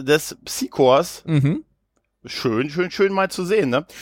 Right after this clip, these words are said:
Speaker 1: Allerdings das
Speaker 2: Ja.
Speaker 1: Gebäudeformat, äh, gefühlt haben wir das schon in der, in der ähnlichen Form schon häufiger gesehen. Hier ist nur ein Int-, nur der, der Unterschied, dass wir einfach mal, äh, das Psychor-Logo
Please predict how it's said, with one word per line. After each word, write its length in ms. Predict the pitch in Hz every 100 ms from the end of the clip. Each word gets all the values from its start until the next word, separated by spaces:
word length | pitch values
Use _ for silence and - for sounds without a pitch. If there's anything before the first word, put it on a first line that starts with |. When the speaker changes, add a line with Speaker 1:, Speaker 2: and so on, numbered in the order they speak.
| - -
Speaker 1:
Allerdings 300 | 151 175 190
das 80 | 156
Speaker 2:
Ja. 60 |
Speaker 1:
Gebäudeformat, 880 | 143 127 170 220 - 143 123 131 -
äh, 140 | - 135
gefühlt 400 | 135 - 220 208
haben 100 | 170
wir 80 | 147
das 140 | 160
schon 160 | 160 156
in 180 | 135
der, 220 | 131 156 -
in 100 | 139
der 160 | 143
ähnlichen 360 | 151 180 160 147
Form 180 | 165 151
schon 160 | 143
häufiger 380 | 131 170 160 127
gesehen. 320 | 117 110 151 - - _
Hier 120 | 175
ist 140 | 175
nur 80 | 160
ein 40 | 147
Int-, 260 | 156 147
nur 140 | 143 143
der, 240 | 143 143
der 120 | 131
Unterschied, 380 | 135 147 143 123
dass 100 | 131
wir 120 | 131
einfach 160 | 120 127
mal, 160 | 120 113 -
äh, 240 | 113 117 110
das 180 | 113
Psychor-Logo 880 | - - 135 - 98 98 95 98 92